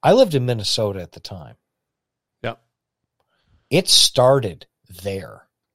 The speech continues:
Speaker 2: Wow.
Speaker 1: in northern Minnesota by the Canadian border. It blew through the Boundary Waters canoe area, and they estimated that it blew down two hundred and fifty thousand trees.
Speaker 2: Really?
Speaker 1: Ju-, yes.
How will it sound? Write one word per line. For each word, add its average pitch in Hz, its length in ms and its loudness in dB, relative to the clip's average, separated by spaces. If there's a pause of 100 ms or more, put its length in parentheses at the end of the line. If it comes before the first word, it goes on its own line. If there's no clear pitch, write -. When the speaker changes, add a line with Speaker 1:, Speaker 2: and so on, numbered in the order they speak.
(120)
Speaker 2:
Wow. 85 220 -6
Speaker 1:
in 113 100 -6
northern 117 440 -4
Minnesota 110 520 -4
by 98 200 -8
the 92 100 -14
Canadian 90 520 -12
border. 87 420 -16 (840)
It 170 280 0
blew 143 240 2
through 143 300 -4
the 120 80 -8
Boundary 123 420 -2
Waters 113 460 -2
canoe 110 360 -8
area, 98 340 -8
and 101 160 -12
they 101 180 -6
estimated 107 720 -4
that 98 120 -6
it 92 160 -14
blew 104 220 -6
down 101 540 -4 (960)
two 190 260 -2
hundred 185 440 -2
and 123 120 -4
fifty 151 380 -2
thousand 131 760 0
trees. 120 680 -4 (380)
Speaker 2:
Really? 147 460 -8 (520)
Speaker 1:
Ju-, 147 200 4
yes. 139 560 0